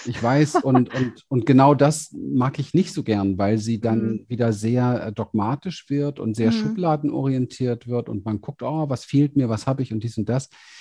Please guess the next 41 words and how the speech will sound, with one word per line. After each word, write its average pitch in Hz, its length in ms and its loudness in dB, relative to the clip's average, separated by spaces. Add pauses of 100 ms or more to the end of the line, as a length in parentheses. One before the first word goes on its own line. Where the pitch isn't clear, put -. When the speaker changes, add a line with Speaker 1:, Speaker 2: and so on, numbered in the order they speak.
(140)
Speaker 1:
Weil 127 140 6
ich 135 80 2
doch 147 260 0
tatsächlich 143 500 2
erlebe, 131 340 0
dass 131 180 -4
es - 140 -14
in 120 140 -2
jedem 127 320 2
Menschen 120 500 -2
anders 123 400 -2
gelagert 113 520 -2
ist. - 360 -10
Also 101 200 -4
ich - 220 -10
kenne, 120 560 0
ähm, 104 400 -2
tatsächlich 117 640 0
Frauen, 110 420 -2
wo 113 80 -6
ich 107 80 -8
das - 180 -12
Gefühl 117 300 -6
habe, 117 140 -2 (120)
die 110 100 0
sind 104 320 -2 (180)
unglaublich 123 640 0
männlich. 127 580 2 (200)
Speaker 2:
Mhm. 233 380 -2
Speaker 1:
Ich 120 140 -20
kenne 113 140 -8
Männer, 120 480 0
wo 117 60 -4
ich 110 100 -6
das - 180 -8
Gefühl 113 240 -6
habe, 104 100 -4
die 104 60 -6
sind 92 140 -10
unglaublich 113 760 0
weiblich. 147 680 0